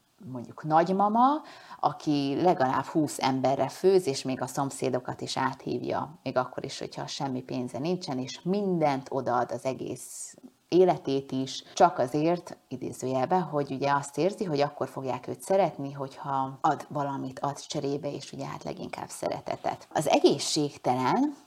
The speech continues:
ö, típusa ennek, hát a, a mártír,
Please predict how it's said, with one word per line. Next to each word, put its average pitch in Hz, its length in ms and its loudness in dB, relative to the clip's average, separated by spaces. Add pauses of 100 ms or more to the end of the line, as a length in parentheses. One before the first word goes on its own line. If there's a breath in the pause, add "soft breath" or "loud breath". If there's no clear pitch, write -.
(160)
ö, - 80 -8 (160)
típusa 196 420 -4
ennek, 156 560 2 (160)
hát 240 300 -4
a, 139 460 2
a - 60 -8
mártír, 143 880 0